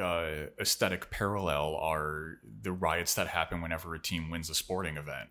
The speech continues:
right? That, that's worth any note. Cars get flipped, places get loaded, things get torched by an unruly mob.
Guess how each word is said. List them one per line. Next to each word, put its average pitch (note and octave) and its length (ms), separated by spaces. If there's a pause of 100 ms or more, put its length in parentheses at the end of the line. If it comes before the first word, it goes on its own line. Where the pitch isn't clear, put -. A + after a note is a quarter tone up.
right? D#2 420
That, E2+ 180
that's E2 180
worth F2 220
any D#2+ 160
note. D#2 400 (480)
Cars F2 300
get G2 160
flipped, - 480
places F2 340
get E2+ 240
loaded, F2+ 420
things E2+ 260
get - 240
torched - 680
by D#2+ 160
an D#2+ 100
unruly E2 480
mob. D#2+ 420